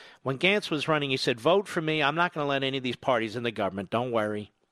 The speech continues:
I just need their support to become prime minister." So they have a very relatively poor showing, very disappointing showing this last election, early March.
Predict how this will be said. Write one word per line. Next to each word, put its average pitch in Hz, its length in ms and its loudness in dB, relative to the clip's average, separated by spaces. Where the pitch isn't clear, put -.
I 120 100 4
just 139 240 0
need 160 200 0
their 143 100 4
support 131 580 0
to 123 60 -8
become 113 480 -6
prime 117 240 0
minister." 85 360 -8
So - 160 6
they 175 140 6
have 175 100 2
a 160 60 2
very 185 340 2
relatively 127 720 2
poor 120 220 0
showing, 123 280 -4
very 160 200 4
disappointing 139 640 -4
showing 110 360 -2
this 107 220 -4
last 107 260 0
election, 92 440 -8
early 117 220 2
March. 98 420 -6